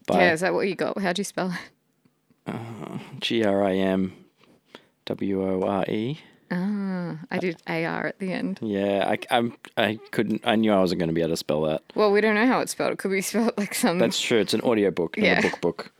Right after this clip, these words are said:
Speaker 2: Yeah.
Speaker 1: Um, written by Andrei Kur-,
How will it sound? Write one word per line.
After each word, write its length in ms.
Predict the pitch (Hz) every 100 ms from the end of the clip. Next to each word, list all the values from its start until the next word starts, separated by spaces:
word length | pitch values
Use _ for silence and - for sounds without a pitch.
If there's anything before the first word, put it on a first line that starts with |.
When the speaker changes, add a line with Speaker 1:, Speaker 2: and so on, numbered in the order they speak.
| -
Speaker 2:
Yeah. 260 | 85 80 -
Speaker 1:
Um, 360 | 104 92 90 92 _
written 200 | - 120
by 280 | 110 104 101 _
Andrei 720 | 110 107 107 110 104 104 101 - - _ _
Kur-, 260 | - 107